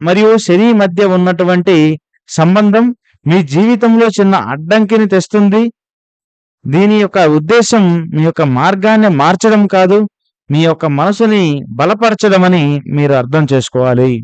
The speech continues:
అయితే ఎవరి వల్ల ఇలా జరగబోతుంది అంటే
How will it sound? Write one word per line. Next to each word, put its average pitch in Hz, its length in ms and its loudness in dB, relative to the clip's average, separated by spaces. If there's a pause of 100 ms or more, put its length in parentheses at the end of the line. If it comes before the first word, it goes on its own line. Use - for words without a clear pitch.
(640)
అయితే 226 440 0 (460)
ఎవరి 180 320 0
వల్ల 233 520 0 (120)
ఇలా 202 320 2
జరగబోతుంది 156 840 0
అంటే 123 440 -2